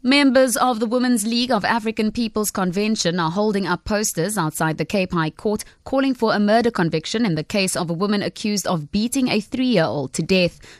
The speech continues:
Judgment is expected to be handed down today in the case of thirty-eight-year-old Anthea Kleinhans,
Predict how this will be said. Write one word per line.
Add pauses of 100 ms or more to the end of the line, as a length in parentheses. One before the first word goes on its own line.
(120)
Judgment
is
expected
to
be
handed
down
today
in
the
case
of
thirty-eight-year-old
Anthea
Kleinhans,